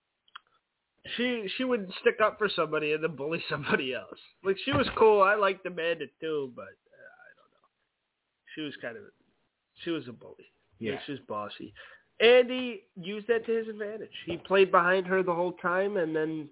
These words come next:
Speaker 1: took advantage of her and won the game.
Speaker 2: Yeah, and then when he took it, when he got her out, he had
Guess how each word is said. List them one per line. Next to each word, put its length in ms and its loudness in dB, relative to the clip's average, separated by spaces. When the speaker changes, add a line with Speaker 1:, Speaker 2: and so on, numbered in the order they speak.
Speaker 1:
took 160 -4
advantage 440 0
of 120 0
her 100 2
and 100 -2
won 140 0
the 60 -4
game. 260 -6
Speaker 2:
Yeah, 320 6
and 120 2
then 360 2
when 180 4
he 340 -2
took 220 6
it, 180 6
when 380 2
he 380 -2
got 260 6
her 340 -4
out, 340 0
he 200 -2
had 240 -2